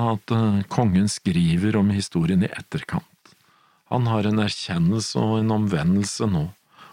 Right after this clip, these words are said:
og fokuset hans har endret seg dramatisk. Kongen visste nå hvilken ånd som bodde i Daniel. Det var fordi han selv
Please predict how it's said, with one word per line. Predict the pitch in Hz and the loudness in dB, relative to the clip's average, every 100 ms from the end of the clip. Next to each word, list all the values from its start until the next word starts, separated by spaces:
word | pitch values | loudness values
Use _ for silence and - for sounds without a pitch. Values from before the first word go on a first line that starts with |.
| - | -10
og | 104 | -6
fokuset | - 78 - 95 - | -6 -6 -4 -4 -2
hans | 104 98 - | -2 -4 -4
har | 104 101 | -4 -2
endret | 87 82 90 - | 0 0 -2 -4
seg | - 101 | -2 0
dramatisk. | 101 101 92 87 - - 127 - - - _ _ _ _ _ _ - - - - | 0 2 0 0 -4 -4 -4 -6 -16 -20 _ _ _ _ _ _ -20 -20 -16 -2
Kongen | 139 110 117 127 | 0 2 2 2
visste | 120 - - 139 | 2 -2 -2 2
nå | 131 120 | 2 2
hvilken | 113 110 113 | 2 2 2
ånd | 104 95 | 4 2
som | 117 101 | 2 2
bodde | 104 80 92 | 0 0 0
i | |
Daniel. | 82 80 92 107 104 - - - - | 0 0 -2 -2 -6 -12 -20 -8 -2
Det | |
var | 107 104 | 0 -2
fordi | - 101 90 | -4 -2 0
han | 101 - | 0 -4
selv | 85 65 | -6 -6